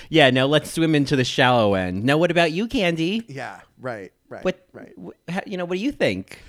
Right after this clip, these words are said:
Speaker 2: Not to say that
Speaker 1: Uh,
Speaker 2: I don't think RuPaul loves Candy, 'cause I do, but there's,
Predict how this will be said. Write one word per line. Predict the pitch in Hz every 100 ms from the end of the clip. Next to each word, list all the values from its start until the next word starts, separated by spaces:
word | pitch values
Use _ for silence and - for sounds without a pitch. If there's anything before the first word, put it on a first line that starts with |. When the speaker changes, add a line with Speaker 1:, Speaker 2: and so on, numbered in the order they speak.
| -
Speaker 2:
Not | 320 349
to | 339
say | - 180 160
that | 139
Speaker 1:
Uh, | 127
Speaker 2:
I | 135
don't | 151 135
think | 139 113
RuPaul | 135 139 110 101
loves | 120 101
Candy, | - 147 120 107
'cause | - 131
I | 113 104 -
do, | 117 127 120 98 90 92 _ - -
but | 143 123 117 _ -
there's, | 147 151 143 131 -